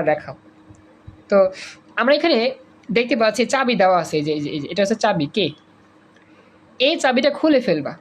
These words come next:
চাবির সংযোগ বিচ্ছিন্ন করে, মানে চাবিটা নাই, একবারে সোজা স-, সরাসরি তার লাগা দিবে এই জায়গার মধ্যে। আমার এই জায়গার মধ্যে চাবিটা বন্ধ আছে, চাবি যদি লাগা দিই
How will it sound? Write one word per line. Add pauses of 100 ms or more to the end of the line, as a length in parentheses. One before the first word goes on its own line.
(720)
চাবির (140)
সংযোগ (100)
বিচ্ছিন্ন (100)
করে,
মানে (120)
চাবিটা (180)
নাই, (880)
একবারে (120)
সোজা (100)
স-, (400)
সরাসরি (120)
তার
লাগা
দিবে
এই
জায়গার
মধ্যে। (1500)
আমার (120)
এই
জায়গার
মধ্যে (100)
চাবিটা (1080)
বন্ধ (160)
আছে, (400)
চাবি
যদি (100)
লাগা
দিই